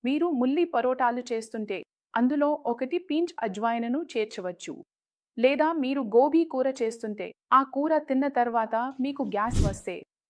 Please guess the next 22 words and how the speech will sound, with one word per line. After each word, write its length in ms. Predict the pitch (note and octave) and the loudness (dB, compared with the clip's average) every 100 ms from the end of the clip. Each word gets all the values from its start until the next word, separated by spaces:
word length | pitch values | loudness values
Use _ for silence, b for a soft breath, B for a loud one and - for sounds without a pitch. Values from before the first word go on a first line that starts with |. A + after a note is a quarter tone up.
| _ _ _ | _ _ _
అప్పుడు 320 | A#3+ A#3+ D#4 D#4+ | -2 2 -2 0
కూడా 200 | C#4 B3+ C#4 C#4 A#3+ | 2 2 0 0 0
ఒకటి 260 | B3 A#3+ A#3 | 0 -4 -4
పించ్ 260 | C4+ E4 E4+ - | 0 0 0 -6
అజ్వైనను 560 | G3 G#3 A#3 A#3 A#3+ D#4 D#4+ | -4 0 0 0 -2 -4 -4
తీసుకోవచ్చు, 680 | A#3 A#3+ - G3+ F#3 - F3 - _ _ | -8 -6 -4 -4 -4 -8 -12 -12 _ _
కానీ 280 | A#3+ A3+ C4+ B3 A3+ | 0 2 0 -4 -2
తక్కువ 320 | C4+ C4 D#4+ E4+ E4+ | 2 2 2 0 0
పరిమాణంలో 560 | B3+ C4 C4+ C4+ C4 C4 A3+ | 0 0 0 -2 0 0 0
మాత్రమే. 420 | G3 G#3 G#3+ F3 - _ _ _ _ _ C4 | -4 -6 -8 -8 -14 _ _ _ _ _ -2
ఇది 160 | B3+ C#4+ B3 | 0 0 -2
అలా 180 | G#3 A3+ A3+ | 0 0 -2
కాదు. 260 | F#3+ F#3 E3+ F3+ _ _ _ _ - | -4 -4 -10 -14 _ _ _ _ -2
నేను 240 | C4 E4 D#4 | 0 2 0
మీకు 180 | C#4 D4+ D#4 A3 | 0 -2 -4 0
అంగీకరించినప్పుడు 920 | A3+ C#4 C#4+ C4 B3 B3 G#3+ G#3+ E3+ - _ - | 0 0 0 0 0 -2 -4 -4 -6 -10 _ -2
మీరు 180 | D4+ E4 C4 | 0 2 2
రోజుకు 340 | D4+ D4+ D4 C#4+ C4+ | 0 0 -2 -2 -2
ఒకసారి 420 | A#3+ B3 B3+ D4 C#4+ | -2 0 -2 -2 -4
తినాలి, 360 | G#3+ G3 F3+ E3 - - - - - A#3 | -4 -4 -8 -6 -6 -6 -8 -12 -4 0
ఎందుకంటే 480 | A#3 A3+ A#3 A#3+ C4+ D4+ b B3 | 0 0 0 0 0 -4 b 0
అజ్వైనలో 580 | A3 C4 D4+ D4+ A#3+ | 0 -2 0 2 2